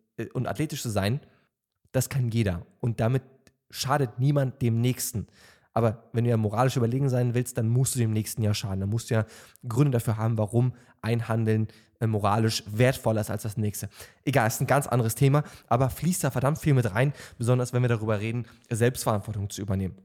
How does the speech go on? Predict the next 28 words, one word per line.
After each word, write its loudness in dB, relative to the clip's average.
Und 2
der 4
letzte 2
Punkt, -2
ganz, -2
ganz, -2
ganz -4
wichtig, -2
und -2
das 2
ist -6
im 0
Grunde 4
das -4
Kernthema 2
der 4
neunzig-Tages-Challenge, 0
abgesehen -4
von -4
diesen -2
beiden -4
ersten -6
Punkten, 0
ist 0
es, -2
dass -2
das -6
Wie 2